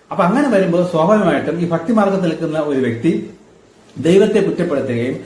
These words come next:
ദൈവത്തെ പിറുപിറുക്കുകയും ചിലപ്പോ അവൻ നിരീശ്വരവാദത്തിൽ തന്നെ പതുക്കെ പതുക്കെ മാറ്റിക്കൊണ്ട് പോയി ഈ നെഗറ്റീവ് ശക്തികൾ അങ്ങനെ ചെയ്യും. അപ്പൊ ഇവിടെ അവരുടെ വിജയം എന്ന് പറയുന്നത് മെയിനായിട്ടും ഈ വിശ്വാസത്തെ ഇല്ലാതാക്കി കളയുകയാണ്.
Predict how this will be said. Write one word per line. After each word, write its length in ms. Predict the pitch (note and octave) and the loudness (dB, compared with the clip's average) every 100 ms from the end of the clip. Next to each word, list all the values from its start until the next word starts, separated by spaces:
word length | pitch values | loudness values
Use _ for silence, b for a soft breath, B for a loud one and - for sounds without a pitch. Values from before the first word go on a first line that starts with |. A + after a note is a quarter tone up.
| B B B | B B B
ദൈവത്തെ 360 | D#3 G#3+ A3 | 2 4 4
പിറുപിറുക്കുകയും 880 | A3 D3 C#3+ C3+ - A2+ A2+ - - - | 2 0 0 -2 -4 -4 -4 -4 -6 0
ചിലപ്പോ 640 | C#3+ D#3+ - G3 G#3 - C3+ | 2 2 0 0 0 -4 -6
അവൻ 160 | D#3+ | -4
നിരീശ്വരവാദത്തിൽ 880 | D3+ C3+ D#3+ F3 A3+ G3 F#3 F3+ E3+ | -2 2 2 2 2 2 0 0 -4
തന്നെ 320 | D3+ D#3 D#3+ - - - | -4 -4 -8 -10 -18 -10
പതുക്കെ 220 | C#3 D3+ D3+ | -6 -6 -6
പതുക്കെ 460 | C#3+ C#3+ D3+ - C3 | -4 -4 -4 -6 -2
മാറ്റിക്കൊണ്ട് 460 | C3 - E3 D3 | -2 0 -2 -2
പോയി 220 | C3+ C3 A2+ | 0 2 2
ഈ 220 | C3+ E3 | 0 0
നെഗറ്റീവ് 320 | E3+ E3+ F#3+ | 2 2 0
ശക്തികൾ 200 | F3+ G3 | -2 -2
അങ്ങനെ 220 | F#3+ F#3+ | 0 0
ചെയ്യും. 500 | G#3 F3+ A2+ - B B B B B B C#3+ | 0 0 -2 -6 B B B B B B -2
അപ്പൊ 120 | F#3 | 2
ഇവിടെ 280 | F3+ F3+ B3 | 4 4 4
അവരുടെ 300 | G3 A3 A#3 | 2 2 2
വിജയം 400 | F3 F3 B3 B3+ | 2 2 4 4
എന്ന് 120 | A3 | 4
പറയുന്നത് 380 | F3+ F#3+ F#3+ E3 | 2 0 0 0
മെയിനായിട്ടും 720 | D#3+ A3 A#3+ F#3 F3 E3+ E3+ | 2 4 4 2 0 0 0
ഈ 80 | D#3+ | 0
വിശ്വാസത്തെ 1000 | D#3+ - A#3 G#3+ G#3+ F#3+ F#3+ F3+ E3 - | -2 -2 0 0 0 -2 0 0 0 -6
ഇല്ലാതാക്കി 500 | D3+ D#3 E3 D3+ D3 | -6 0 2 2 0
കളയുകയാണ്. 360 | C3 A2+ G#2 | 0 0 0